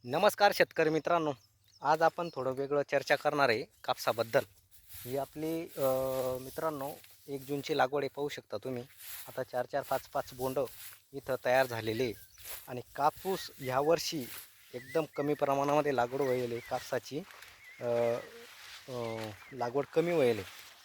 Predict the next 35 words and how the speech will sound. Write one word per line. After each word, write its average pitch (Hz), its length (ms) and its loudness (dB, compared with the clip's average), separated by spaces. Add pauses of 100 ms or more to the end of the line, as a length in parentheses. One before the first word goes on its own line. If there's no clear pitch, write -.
(220)
तर 151 40 -2
मित्रांनो, 175 560 0 (800)
शंभर 143 280 4
टक्के 160 280 -2
कापूस 156 480 -2
यावर्षी 135 400 4
भाव 120 260 6
खाणार 120 300 -2
आहे. 120 100 -2 (540)
आले 139 180 2
बाजार 147 300 6
भावाचं 127 400 6
पण 143 180 -2
आपण 143 240 0
चर्चा 135 320 2
करणार 139 360 0
आहे 110 80 -6
मित्रांनो. 120 400 -2 (420)
व्हिडिओला 120 360 2
जर 127 160 2
नवीन 139 300 2
असाल 147 300 2 (160)
तर 127 40 -4
चॅनलला 131 560 0
शेअर, 127 260 0
सबस्क्राईब 113 400 -4
नक्की 131 340 -4
करा. 113 180 0 (640)
मित्रांनो, 160 400 -2
एक 147 200 -2
जूनची 151 380 -6
लागवड 143 260 0
आहे, 147 80 0
पाहू 156 240 -2
शकता. - 340 -6